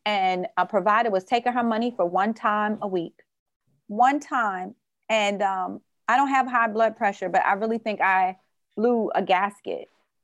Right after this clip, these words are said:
because I had to get off the phone with her because I was like, "What is she taking your money for?" Matter of fact, I, I'm sorry, it was twice a month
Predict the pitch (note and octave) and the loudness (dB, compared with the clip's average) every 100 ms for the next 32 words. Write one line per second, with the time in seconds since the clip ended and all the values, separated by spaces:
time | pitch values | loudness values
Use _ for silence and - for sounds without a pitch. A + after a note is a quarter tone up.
0 | _ - A3+ A#3 C#3 A3 A#3 A3 G3+ G#3 | _ -4 0 2 2 2 2 2 4 4
1 | G3+ F#3 G3 G#3+ G3+ F#3 E3+ E3 F3 - | 2 -2 0 2 2 0 0 -2 -4 0
2 | F3+ G#3 G3+ F3+ E3 - _ _ F#3 F3 | 0 2 0 0 0 -6 _ _ -12 -4
3 | G3+ A#3 B3 B3 B3 B3+ B3+ B3+ C4 B3+ | -2 -2 -4 -4 -2 -2 -2 -2 2 2
4 | B3 - _ - A#3 B3+ B3+ - B3 F#3+ | 2 0 _ -2 2 2 0 0 2 0
5 | - A3+ A#3+ - B3 B3 D#3 E3 - A3 | -2 -4 -2 -2 -4 0 0 0 -2 -2
6 | G#3+ - - A#3 A#3+ A#3+ F#3 E3 A#2 | -2 -6 0 2 2 -2 -2 -2 -2